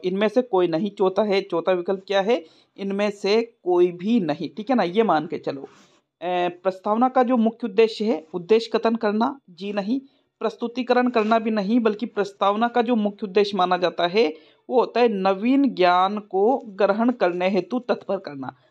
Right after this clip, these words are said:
हालांकि ये मेरी मिस्टेक है, तो यहाँ पर प्रश्न वैसे बोनस योग हो, हो जाता है, लेकिन एग्जाम में होता नहीं है साथियों ऐसा। ऐसे एक जैसे दो ऑप्शन आपको देखने को नहीं मिलेंगे। चौथा विकल्प क्या है? इनमें से कोई भी नहीं। और सबसे बेस्ट आंसर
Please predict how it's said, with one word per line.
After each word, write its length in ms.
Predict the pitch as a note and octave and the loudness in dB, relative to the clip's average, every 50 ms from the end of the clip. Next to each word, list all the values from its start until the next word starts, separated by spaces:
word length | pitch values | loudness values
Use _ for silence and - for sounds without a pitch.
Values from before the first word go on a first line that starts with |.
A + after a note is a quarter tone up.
| _ _ - | _ _ -8
हालांकि 300 | E3+ D#3+ E3 D#3+ - F#3+ | -6 -6 -6 -6 -6 -6
ये 180 | F#3+ F#3+ F#3+ F#3+ | -2 0 0 0
मेरी 220 | F#3+ F3+ F3+ F#3 | 2 0 0 0
मिस्टेक 440 | G3 F#3+ - - - F#3+ F#3 F#3 - | -2 -4 -6 -4 -4 -4 -2 -2 -2
है, 160 | A3 - - - _ _ | -4 -4 -6 -12 _ _
तो 220 | - F#3 F3+ F3+ F3 | 2 4 6 6 6
यहाँ 320 | F3 D#3+ E3+ E3+ G3 G3+ | 4 4 2 2 2 2
पर 500 | G3+ - G#3+ G#3 G#3 G3+ G3+ G3+ G3+ G3 - - - _ | 2 2 2 2 4 4 6 6 4 4 2 -2 -8 _
प्रश्न 260 | - F#3+ G3 - A3 G#3+ | -8 -6 -6 -4 -2 0
वैसे 220 | G#3+ G#3 G#3 A3+ | 2 2 2 2
बोनस 360 | G3 E3+ F3+ F#3 G3 G3 - | 2 2 2 2 0 0 2
योग 140 | G#3 G#3 G3+ | 2 4 4
हो, 180 | G3+ G3+ F#3+ F#3 - - | 4 4 2 2 0 0
हो 100 | A#3+ A3+ | 0 2
जाता 260 | - F#3+ F#3 F#3+ G#3 | 2 2 2 2 2
है, 100 | A3+ C4+ D#4+ - - _ _ _ - | 2 0 -2 -6 -14 _ _ _ -10
लेकिन 200 | F#3+ F#3+ C4 A#3+ | -4 0 2 2
एग्जाम 360 | A#3 G#3+ G3+ F#3 G#3 A3 A3 | 2 2 2 2 2 2 2
में 100 | A3+ A#3 | 2 0
होता 320 | A3 G#3 E3 E3 E3 - E3+ | 0 0 0 0 0 -2 -2
नहीं 200 | E3 D#3+ D#3+ D#3 | -2 -2 -2 -2
है 80 | D#3 | -2
साथियों 400 | D3+ D#3 E3 D3+ D#3 - F3 D#3+ | 0 2 0 0 0 -2 -4 -6
ऐसा। 300 | C3+ D3 - F3 - - - | -6 -4 -4 -4 -6 -4 -2
ऐसे 360 | F3 E3+ F3 - G#3 G#3 G3+ G3+ - - | -4 0 2 4 6 6 6 4 2 2
एक 160 | F#3 F#3 F3+ | 2 2 2
जैसे 260 | F#3+ G3 F#3 - G#3 | 2 0 2 2 0
दो 160 | F3+ F#3+ F#3 | 2 4 2
ऑप्शन 260 | F3+ F3+ - - F#3+ | 2 2 0 0 2
आपको 260 | F#3 F3+ F3+ - - F#3 | 2 0 0 -2 -4 -2
देखने 340 | F3 F3 E3 E3 E3 E3+ | 0 0 0 0 -2 -4
को 120 | E3+ A3 A3 | 0 0 0
नहीं 140 | G3 F3 D#3+ | 0 0 -2
मिलेंगे। 420 | D3+ D3+ C3 B2 - A#2 C3+ A#2+ - _ - - _ _ _ | -2 -2 -4 -4 -6 -6 -8 -8 -10 _ -20 -20 _ _ _
चौथा 200 | - F3 F3 G3 | -6 -2 0 0
विकल्प 340 | G3 F#3+ F#3+ F#3 G#3 G3 G3 | 0 0 0 -2 -4 -4 -2
क्या 100 | - G3+ | 0 0
है? 80 | G#3+ A3 | 0 0
इनमें 320 | - - F3 E3+ F3 F3+ | 0 -4 -6 -6 -6 -6
से 140 | F3+ - A3+ | -2 -2 -2
कोई 260 | A3+ A3+ G3+ F#3 E3 | 0 2 2 2 2
भी 140 | D#3+ D#3+ D#3+ | 0 -2 -8
नहीं। 240 | C3+ C3+ - F#3 D3+ - _ _ _ _ - | -10 -10 -10 -10 -10 -12 _ _ _ _ -12
और 60 | F3+ | -12
सबसे 340 | - - - - - - A3+ | -10 -8 -10 -6 -2 -2 -2
बेस्ट 360 | G3+ F3+ F#3+ F#3+ G3 G3 G3 | 0 0 0 0 2 2 2
आंसर 360 | G#3+ G3+ G3+ G3+ A3 G3+ F3+ | 0 0 0 -2 -4 -6 -6